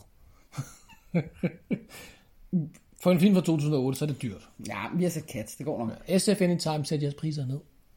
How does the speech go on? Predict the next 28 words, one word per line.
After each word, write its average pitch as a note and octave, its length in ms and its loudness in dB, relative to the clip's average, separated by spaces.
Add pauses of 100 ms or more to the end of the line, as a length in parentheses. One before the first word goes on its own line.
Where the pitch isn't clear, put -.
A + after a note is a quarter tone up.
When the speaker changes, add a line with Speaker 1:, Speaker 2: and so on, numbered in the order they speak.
(540)
Speaker 2:
Jeg A3+ 220 6
tænker, B3 460 0
gå G#3+ 140 4
ind A3+ 140 4
og A#3+ 60 0
se F#3+ 300 0
den, F#3+ 140 2
og - 100 0
når F#3 80 4
jeg F3+ 160 4
ser A#3 260 -2
den, A3+ 120 0
så A3+ 120 -2
gå G3+ 200 2
ind A3 160 0
på G3+ 100 -2
vores C#3 260 -2
Facebook-side. C4 840 0 (580)
Skriv, A#3+ 380 6
hvad F#3 260 4
I F#3+ 120 4
synes. E3+ 320 -2
Er G3 60 6
vi G3 100 8
fuldstændig A#3 840 2
Speaker 1:
Ja. - 60 -12 (220)
Speaker 2:
overtrætte F#3 640 8
her, E3+ 180 2